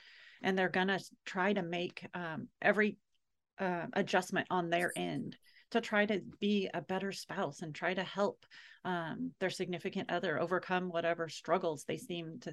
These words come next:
have. But, um, staying in the abuse isn't always the right answer. If you're at personal risk,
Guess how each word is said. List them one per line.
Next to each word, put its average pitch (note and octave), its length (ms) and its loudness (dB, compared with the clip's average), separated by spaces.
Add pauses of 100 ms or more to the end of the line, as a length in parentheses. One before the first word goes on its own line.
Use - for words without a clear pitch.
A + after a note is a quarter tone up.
have. F#3+ 460 0 (880)
But, - 480 2 (280)
um, F3 460 -2 (440)
staying G3 340 2
in F#3 120 0
the F3+ 140 -2
abuse E3+ 320 -4
isn't F3+ 420 -4
always D#3+ 540 -2 (760)
the E3 380 0
right E3 240 -2
answer. E3 320 -6
If C#3+ 140 -6
you're F#3 160 2
at - 80 -2 (180)
personal E3+ 380 -2
risk, F#3+ 500 0